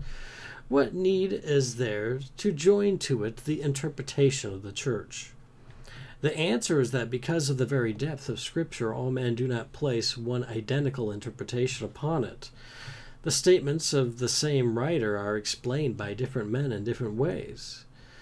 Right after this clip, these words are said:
so much so that it seems almost imp-, that it seems almost possible to extract from it as many opinions as there are men. Novatian explains it one way,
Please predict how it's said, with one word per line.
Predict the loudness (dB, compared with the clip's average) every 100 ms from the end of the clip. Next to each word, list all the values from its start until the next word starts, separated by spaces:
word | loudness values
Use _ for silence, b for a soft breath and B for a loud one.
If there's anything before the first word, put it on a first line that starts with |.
| B B B
so | 0 4
much | 6 4
so | 2 2 4 6 4
that | 2 0
it | 2
seems | 2 4 4 2
almost | 0 0 0
imp-, | 0 -2 -6 -20 -18 -12
that | -10 -4 -2
it | -2
seems | 0 4 4 4
almost | 2 2 2 -2
possible | -2 2 2 2 0
to | 2 0
extract | 0 -2 2 2 2
from | 0 2
it | 2 0
as | -4 -2
many | 0 0 2
opinions | 0 -2 0 2 2 0 -6 -6 B B B B
as | -2
there | 0 2
are | 2
men. | 2 0 -4 -10 -12 -16 -20 -16 B B B
Novatian | 2 4 4 4 2 0 0
explains | 0 0 0 2 2
it | 0 0
one | 0 2
way, | 0 -6 -12